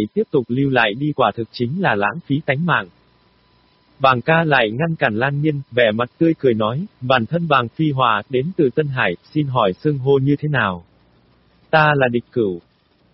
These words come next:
Lần này địch cửu ngược lại là không có lại tiếp tục cái loại này trầm tư, mà là rất dứt khoát trả lời Bàng Phi Hòa. Bàng Phi Hòa càng là khách khí nói, "Chúng ta tới đây ở bên trong là tìm kiếm địch Bách Y,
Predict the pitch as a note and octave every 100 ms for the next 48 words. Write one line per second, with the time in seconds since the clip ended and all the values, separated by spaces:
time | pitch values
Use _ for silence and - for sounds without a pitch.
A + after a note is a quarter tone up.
0 | - C3+ B2 B2 B2+ B2 B2+ - C3+ A2+
1 | B2 B2 A#2+ A2 A2+ A2+ - D#3+ D3+ F#3
2 | C#3 G#2 - A3+ D#3 B2 C3+ E3+ E3 G#2+
3 | A2+ A2 - A#2+ A2 D3 D3 - B2+ C#3
4 | B2+ A#2+ A#2 A3+ - A#3+ - G#3+ - D3+
5 | A2 A2+ G#2+ A2+ G#2+ - D3 B2 A2+ F#2
6 | E2+ _ _ _ _ _ _ _ _ _
7 | _ _ - C3 B2 - E3 D3 C3+ -
8 | B2+ A2+ A#2 A2+ G#3 - C#3+ C#3+ C#3 B2
9 | G3 - _ D3+ D#3+ E3+ D#3 C#3 E3 E3
10 | D3 A2+ C3 D3 D3+ D3 C3 A#2 A#2+ G#2
11 | B2+ D3 E3+ C3 F3 -